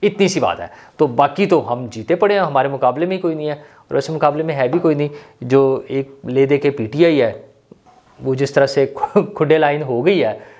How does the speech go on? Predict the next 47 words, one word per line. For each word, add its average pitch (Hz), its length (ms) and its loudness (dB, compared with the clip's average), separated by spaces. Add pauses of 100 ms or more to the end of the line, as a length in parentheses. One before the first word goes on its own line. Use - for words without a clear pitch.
(220)
कोई 185 100 -6
बंदा 208 220 4
ही 277 60 2
कोई 269 160 2
नहीं 247 100 0
है 240 80 4
उनका, 208 240 2
तो 233 380 -2 (340)
वो 185 80 -2
किसने 233 500 2
लड़ना, 180 500 0
कौन 185 340 0
सामने 175 420 0
आएगा, 170 360 2
कौन 185 380 -2
इलेक्शन 156 300 -4
लड़ेगा, 151 520 -2 (240)
तो 160 60 -10
वो 165 80 -6
तो 175 80 -8
कोई 175 160 -4
नहीं 180 100 -4
है। 196 60 0
लेकिन 175 440 -4 (140)
जो 143 140 -8
सबसे 202 440 -2
अहम 160 160 -2
बात 123 240 0
की 131 180 -6
है 127 260 -2 (240)
वो 131 280 2
राना 123 240 0
सनाउल्लाह 131 380 0
साहब 127 260 -2
ने 131 60 -6
ये 120 180 -4
की 131 200 -6
है 127 160 4
कि 131 440 -2 (340)
इमरान 127 360 2
खान 135 340 -2
साहब 123 320 0
की 123 400 -8
माफ़ी 123 400 -2
का 127 420 2
इम्कान 110 560 -4
है। 123 420 0